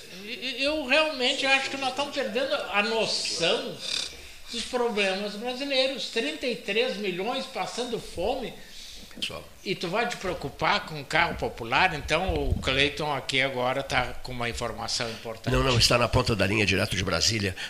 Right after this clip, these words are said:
Speaker 2: o deputado federal Alexandre Lindemeyer, que é,
Speaker 1: Ex-prefeito
Speaker 2: tá,
Speaker 1: de Rio
Speaker 2: o
Speaker 1: Grande.
Speaker 2: ex-prefeito de Rio Grande, né, eleito deputado federal, com livre trânsito no Distrito Federal,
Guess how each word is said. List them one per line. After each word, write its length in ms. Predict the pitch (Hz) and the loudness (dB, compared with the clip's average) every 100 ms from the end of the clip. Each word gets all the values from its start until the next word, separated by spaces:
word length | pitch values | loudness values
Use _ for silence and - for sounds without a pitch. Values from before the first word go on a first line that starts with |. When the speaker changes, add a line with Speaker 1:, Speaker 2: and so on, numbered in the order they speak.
| - | -2
Speaker 2:
o 40 | |
deputado 360 | 98 - 110 - | 0 4 6 6
federal 320 | 101 104 113 | 6 8 8
Alexandre 500 | 107 98 - 123 113 | 6 10 10 10 6
Lindemeyer, 800 | 92 110 107 104 101 90 71 65 | 4 4 6 6 8 8 8 4
que 180 | - 175 | 4 8
é, 120 | 107 | 8
Speaker 1:
Ex-prefeito 580 | 123 - 127 120 - 113 | 6 4 2 0 2 2
Speaker 2:
tá, 80 | 120 | 0
Speaker 1:
de 120 | - | -4
Rio 100 | - | 0
Speaker 2:
o 80 | 107 | 10
Speaker 1:
Grande. 80 | 143 | 12
Speaker 2:
ex-prefeito 600 | 147 - 110 113 101 95 | 12 12 8 8 8 6
de 80 | 92 | 6
Rio 140 | 135 | 8
Grande, 400 | 147 113 170 143 | 10 10 8 6
né, 220 | 76 78 | 4 4
eleito 280 | 71 95 95 | 6 6 4
deputado 400 | 80 - 92 80 | 0 2 2 2
federal, 540 | 110 107 110 113 139 - - | 2 4 8 8 8 2 -2
com 160 | 113 113 | 2 6
livre 380 | 135 143 117 | 8 8 6
trânsito 600 | 101 120 123 120 98 - | 6 8 10 10 6 4
no 120 | 92 85 | 0 6
Distrito 420 | - 98 87 - | 8 8 4 2
Federal, 560 | 92 90 92 107 143 | 2 4 6 6 6